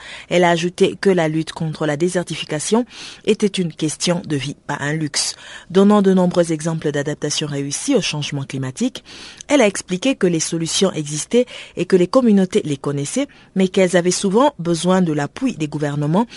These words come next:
notamment pour sécuriser leurs droits de propriété et faciliter leur accès au marché. Suivant donc Nora Beramouni, experte en forêt des zones arides.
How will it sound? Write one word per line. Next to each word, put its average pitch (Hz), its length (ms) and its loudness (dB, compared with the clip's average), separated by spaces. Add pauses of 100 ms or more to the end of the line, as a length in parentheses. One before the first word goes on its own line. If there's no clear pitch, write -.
(180)
notamment 202 420 2
pour 165 200 -6
sécuriser 180 600 0
leurs 151 200 0
droits 160 220 -2
de 160 60 -2
propriété 139 640 -2 (360)
et 160 60 -4
faciliter 143 540 -4
leur 147 180 -2
accès - 380 -6
au 190 80 0
marché. 151 440 -2 (420)
Suivant 208 400 2
donc 175 320 2 (140)
Nora 156 400 0
Beramouni, 151 720 0
experte - 560 -8
en 220 100 0
forêt 139 400 -4
des 143 160 -8
zones 180 240 0
arides. 131 460 -6